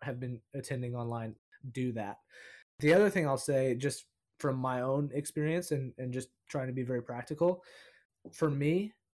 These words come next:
the last week of twenty twenty, I sat down and I was like, "I have gotta do a new rule of life." We have been in this season of work from home, live from home for so long that my old rule of life was obsolete, and I, and I never really remade it.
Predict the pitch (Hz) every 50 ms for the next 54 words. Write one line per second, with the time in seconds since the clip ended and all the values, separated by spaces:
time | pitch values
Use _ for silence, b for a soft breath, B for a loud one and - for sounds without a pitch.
0 | _ _ _ _ _ - 151 147 147 143 143 151 151 165 165 - 190 170 151 151
1 | - 170 160 147 135 - 151 147 135 131 139 - - 143 123 135 135 135 131 120
2 | 113 117 - - 135 143 151 151 135 135 143 139 135 139 135 131 131 127 123 120
3 | 123 127 127 131 131 127 131 127 127 123 123 123 113 113 117 113 110 107 101 104
4 | 107 - - - _ b b b b b b b b b b b b b _ _
5 | _ _ - 127 143 143 147 147 135 131 156 160 165 170 175 160 156 151 151 156
6 | 160 151 139 135 131 - - - - - - - - 139 139 139 131 131 139 131
7 | 127 123 120 117 - 120 123 123 120 117 113 - - - _ - 139 135 143 156
8 | 165 - - 175 165 147 151 156 156 151 147 139 151 160 151 151 - 160 147 156
9 | 151 151 151 147 143 _ _ - 151 147 - - - - 175 170 175 175 170 156
10 | 156 165 165 156 135 120 120 123 - _ - 135 156 147 - - 139 143 151 160
11 | 147 165 175 190 190 185 175 165 165 151 147 135 123 135 139 143 151 139 - -
12 | - 143 143 123 131 123 135 131 - - 117 110 117 120 117 107 - _ _ -
13 | 143 139 147 147 139 - 147 147 147 143 143 156 165 160 160 143 143 143 139 131
14 | 110 120 127 123 120 117 110 107 110 104 101 95 -